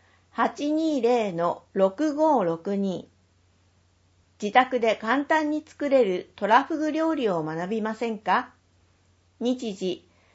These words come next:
二月十七日水曜日、午前十時三十分から午後二時。場所、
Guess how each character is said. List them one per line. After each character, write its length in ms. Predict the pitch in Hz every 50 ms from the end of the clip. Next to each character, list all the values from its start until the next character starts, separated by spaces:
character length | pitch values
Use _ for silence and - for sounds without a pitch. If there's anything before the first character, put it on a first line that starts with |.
| _ _ - 190
二 120 | 220 233
月 320 | 240 285 294 294 302 277
十 280 | 254 - 277 277 294 302
七 260 | 285 - - - 269
日 420 | 254 247 240 233 - - 208 190 -
水 360 | - - 240 254 277 294 311
曜 260 | 320 311 294 247 208
日、 300 | 180 165 165 - - _ _ _ _ _ _ _ _ _
午 140 | - 233 240
前 240 | 220 233 214 208 208
十 260 | 202 226 262 294 294
時 140 | 262 254 220
三 280 | 202 - 240 247 277 277
十 160 | 277 320 330
分 320 | 320 - - 302 302 294 285
か 140 | - 220
ら 300 | 190 190 185 175 - - - -
午 180 | 214 220 220
後 140 | 190 180 170
二 200 | 170 175 180 175
時。 300 | 165 170 143 - - _ _ _ _ _ _ _ _ _ _ _ _ -
場 160 | 190 190 185
所、 360 | - - 233 226 - - -